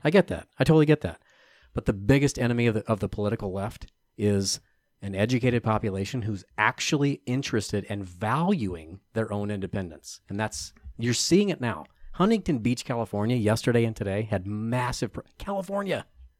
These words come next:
massive protests of individuals saying,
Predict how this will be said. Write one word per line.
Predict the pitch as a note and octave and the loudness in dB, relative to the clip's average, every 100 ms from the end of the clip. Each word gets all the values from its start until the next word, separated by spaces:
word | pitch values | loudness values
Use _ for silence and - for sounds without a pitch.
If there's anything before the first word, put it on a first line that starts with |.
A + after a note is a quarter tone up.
| _ | _
massive | B2 E3+ E3 D#3+ F3+ D3 | -6 -4 -2 -2 -2 2
protests | D3 C#3+ A2+ E2 - - - - | 2 2 0 0 -6 -10 -8 -2
of | A#2 | 2
individuals | C3 C3 C3+ B2+ A2+ - | 4 6 4 4 0 2
saying, | A#2 G#2+ G#2 | 0 0 -2